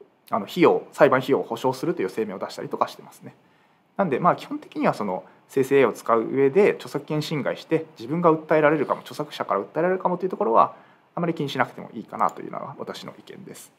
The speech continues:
ただですね、あの、一方で法律を犯してなくても、あの、リスクがあるというところはあるんですね。で、例えば法律以外のルールっていろいろありまして、利用規約であっ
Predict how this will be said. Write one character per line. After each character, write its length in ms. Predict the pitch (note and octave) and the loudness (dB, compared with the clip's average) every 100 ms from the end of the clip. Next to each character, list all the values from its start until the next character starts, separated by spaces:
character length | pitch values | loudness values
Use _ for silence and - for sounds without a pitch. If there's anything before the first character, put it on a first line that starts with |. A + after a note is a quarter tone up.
| _ _ _ _ _ _ | _ _ _ _ _ _
た 100 | B2 | 6
だ 100 | G2 | 6
で 80 | D2+ | 4
す 100 | F#2+ | -8
ね、 280 | G2+ E2+ - | -10 -10 -8
あ 140 | G#2 | -8
の、 80 | F#2+ | -8
一 60 | - - | -4 4
方 160 | A#2+ | 4
で 240 | G#2+ G2 - - _ _ _ _ _ _ _ _ | 6 2 -2 -18 _ _ _ _ _ _ _ _
法 240 | B3 C4 | 4 6
律 300 | B3 A#3 - | 4 -2 4
を 80 | A#3 | 4
犯 220 | A3 F#3+ | 6 4
し 60 | G#3+ | 4
て 80 | F#3+ | 2
な 80 | F3+ | 0
く 60 | |
て 80 | F3+ | 2
も、 340 | G#3 E3 - - - | 4 4 2 -14 -4
あ 180 | A2 G2 | 0 0
の、 160 | F#2+ | 0
リ 100 | A2 | -4
ス 120 | C3 | -8
ク 80 | A#2+ | -4
が 100 | G2 | -2
あ 20 | |
る 80 | F#2 | -2
と 60 | - | -4
い 40 | |
う 20 | |
と 60 | - | 0
こ 60 | F3 | 8
ろ 80 | D#3+ | 8
は 140 | - - _ _ _ | 6 -4 _ _ _
あ 140 | A#2+ | 2
る 100 | F#2+ - _ _ - | 2 -4 _ _ -20
ん 20 | |
で 80 | - | -14
す 80 | C#3+ | -2
ね。 260 | G3 - - _ _ - | -2 -2 -18 _ _ -4
で、 480 | C#3+ C#3 C#3 C#3 - _ _ _ _ _ - | 0 4 4 2 -8 _ _ _ _ _ 4
例 80 | |
え 20 | F#3 | 4
ば 60 | |
法 160 | - E3+ | 8 6
律 160 | F3 | 6
以 40 | G#3 | 4
外 80 | B2+ | 4
の 80 | |
ル 60 | A2 | 4
ー 20 | |
ル 20 | G2+ | -2
っ 20 | - | -2
て 80 | |
い 20 | G#2 | -2
ろ 80 | |
い 20 | G2+ | 0
ろ 60 | |
あ 40 | A2 | 0
り 60 | |
ま 120 | A2 | -2
し 80 | - | -6
て、 180 | - G#2+ | 0 0
利 120 | A#2+ | 2
用 160 | C3+ D3 | 4 4
規 140 | D3 | 4
約 180 | A#2 G#2 | 0 0
で 80 | |
あ 40 | |
っ 20 | F2 | -8